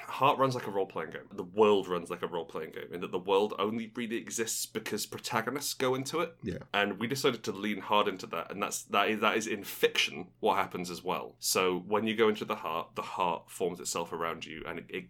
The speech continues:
Speaker 1: it gives you what you want. And we wanted to make that really clear,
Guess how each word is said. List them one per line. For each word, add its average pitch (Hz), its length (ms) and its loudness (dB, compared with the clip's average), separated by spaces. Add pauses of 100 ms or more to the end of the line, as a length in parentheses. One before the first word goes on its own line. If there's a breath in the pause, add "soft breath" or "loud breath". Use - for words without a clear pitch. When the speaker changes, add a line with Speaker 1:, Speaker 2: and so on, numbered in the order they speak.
Speaker 1:
it 107 120 -6
gives 92 200 -6
you 92 100 -4
what 87 160 -4
you 87 140 -6
want. 85 300 -8 (140)
And 98 400 2
we 101 120 -4
wanted 107 280 0
to 107 80 -8
make 101 220 -2
that 104 160 0
really 90 540 -4
clear, 76 560 -8